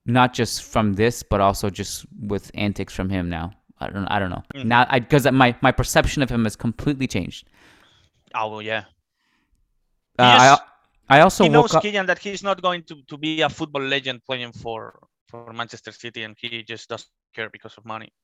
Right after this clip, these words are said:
Speaker 1: S-, that's, and that's, I think that's part of the reason why it made me sad. It made me sad for him in a sense,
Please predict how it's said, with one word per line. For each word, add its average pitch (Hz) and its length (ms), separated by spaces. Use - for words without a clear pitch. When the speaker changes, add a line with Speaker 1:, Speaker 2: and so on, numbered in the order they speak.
Speaker 1:
S-, - 340
that's, 175 320
and 160 200
that's, 185 340
I 156 100
think 156 200
that's 139 180
part 143 300
of 139 60
the 131 80
reason 117 340
why 107 200
it 107 140
made 107 220
me 104 140
sad. 92 380
It 139 100
made 147 240
me 170 120
sad 120 360
for 107 180
him 104 320
in 98 140
a 95 60
sense, - 480